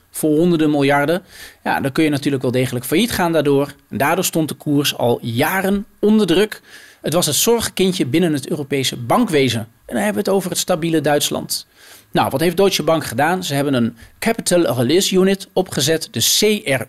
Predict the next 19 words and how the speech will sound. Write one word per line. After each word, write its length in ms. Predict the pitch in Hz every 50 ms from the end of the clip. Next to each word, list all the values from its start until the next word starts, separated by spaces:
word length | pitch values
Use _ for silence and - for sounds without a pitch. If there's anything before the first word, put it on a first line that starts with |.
| _
U. 320 | - 190 214 269 - - _ _ - - - - - - - _
En 300 | - 147 139 135 131 120
dat 160 | 135 147 139
is 100 | 135 -
het 120 | - -
sterfhuis. 640 | - - - 208 226 233 202 165 151 165 165 160 156
Toen 140 | - - -
hebben 180 | 139 143 143 131
ze 80 | 143
bedacht: 580 | 127 131 131 139 131 127 - - - - - -
"We 60 | _ - _ _
hebben 200 | - 151 170 175
een 80 | 175 175
aantal 220 | 180 175 156 139
gezonde 360 | 135 147 143 147 202 220 202 185
onderdelen 480 | - 190 185 175 151 160 160 156 147
van 100 | - 156
de 80 | 151 143
bank. 380 | 147 139 143 151 - - -